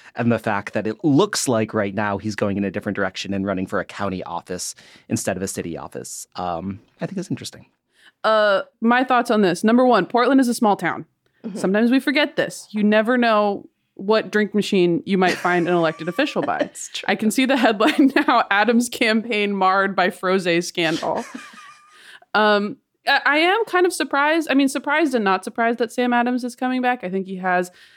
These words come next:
Speaker 2: a certain amount of fans, but he's also been around Portland for a long time. Even before he was mayor, he worked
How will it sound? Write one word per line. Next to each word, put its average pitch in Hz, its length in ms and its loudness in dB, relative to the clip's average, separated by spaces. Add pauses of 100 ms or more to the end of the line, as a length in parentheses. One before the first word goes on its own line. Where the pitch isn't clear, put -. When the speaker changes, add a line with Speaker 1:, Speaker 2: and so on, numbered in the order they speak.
Speaker 2:
a 196 60 -4
certain 180 280 0
amount 180 240 2
of 165 100 -2
fans, 214 580 2
but 208 220 0
he's 233 200 0
also 269 380 2
been 208 280 0
around 220 500 2
Portland 196 540 0
for 185 160 -2
a 180 80 2
long 185 420 0
time. 175 500 -2 (240)
Even 185 440 0 (240)
before 185 300 0
he 185 100 -4
was 175 180 -2
mayor, 175 260 2
he 175 120 -4
worked 165 360 -2